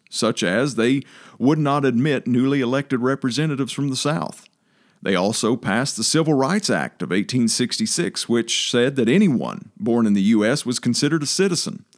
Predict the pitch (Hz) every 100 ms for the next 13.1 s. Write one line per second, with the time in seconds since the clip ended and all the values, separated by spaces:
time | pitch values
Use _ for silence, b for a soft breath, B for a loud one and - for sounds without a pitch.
0 | b b b b - 107 175 151 127 117
1 | 113 120 120 117 107 87 85 - 104 113
2 | 110 104 104 - 117 113 127 - - 110
3 | 123 - - b b b - 107 165 175
4 | 147 127 175 - 87 240 104 107 95 -
5 | 123 165 - 147 143 107 95 113 160 156
6 | 110 - 104 110 - - 90 131 131 165
7 | 135 82 107 - 107 101 104 - 139 107
8 | - 110 110 120 117 104 87 95 - 180
9 | 143 226 - B B B - 107 139 156
10 | 143 147 143 123 110 113 101 98 147 147
11 | 107 95 104 104 110 110 113 64 87 -
12 | - 82 95 - 76 76 78 101 107 76
13 | 87